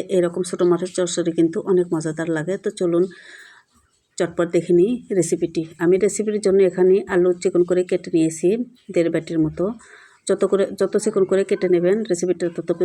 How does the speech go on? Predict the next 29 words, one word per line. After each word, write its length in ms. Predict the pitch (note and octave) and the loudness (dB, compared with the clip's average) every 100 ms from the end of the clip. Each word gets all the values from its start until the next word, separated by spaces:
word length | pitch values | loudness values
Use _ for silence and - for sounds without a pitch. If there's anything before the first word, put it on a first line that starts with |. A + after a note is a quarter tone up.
| F3 | -2
ভালো 180 | D#3+ E3+ | 0 2
লাগবে। 280 | D#3+ D#3 E3+ | 0 0 0
পেঁয়াজ 300 | F3 F3 E3 E3 | 2 2 2 0
নিচ্ছি 240 | D#3 - | 0 -2
দেড় 200 | F3+ E3 | 0 0
কাপের 280 | E3 D#3 E3 | -2 -4 -2
মতো, 240 | D#3+ D#3 F#3+ A#3 - - - - - | -2 -2 -4 -4 -14 -20 -20 -20 -6
আর 180 | D#3 D#3+ - - - - _ _ - | -4 -4 -6 -14 -18 -18 _ _ 0
মরিচ 280 | F#3 F3 F3 | 2 2 2
নিচ্ছি 220 | E3+ E3 E3+ | 0 0 2
আমি 140 | F3 | 2
স্বাদ 240 | F#3+ F#3 E3+ | 2 -4 0
মতো, 240 | F3 D#3+ F#3+ A#3 - _ _ _ _ _ _ _ _ _ - | 0 0 -2 -2 -8 _ _ _ _ _ _ _ _ _ -8
স্বাদ 180 | F3+ F3+ | -2 2
মতো 160 | F3 F#3+ | 4 4
লবণ 260 | F3 E3+ | 2 4
নিয়ে 180 | E3+ D#3+ | 4 4
নিচ্ছি, 340 | E3 E3 - A3 B3+ - _ _ _ - | 2 0 -2 -2 -2 -12 _ _ _ -8
এক 140 | D#3+ | -6
চা 100 | F3 | -6
চামচ 360 | E3+ F3 F3 F3 - | -2 2 2 2 -2
হলুদের 360 | - E3+ F3 F3+ | 0 2 4 2
গুঁড়া 220 | F3+ E3+ | 4 2
দিচ্ছি। 400 | F3 E3 - G3+ A#3 - _ _ | 2 0 -2 -2 -2 -6 _ _
মশলার 380 | F3 E3+ F#3+ F3 | -2 -2 0 4
মতো 220 | F3 F3 G#3+ F3+ | 4 4 0 0
এই 140 | F3+ | 0
কয়টি 340 | F3+ D3 E3+ F#3 | 0 -2 0 0
যথেষ্ট। 440 | E3 D#3 F3 - | 0 -4 -12 -10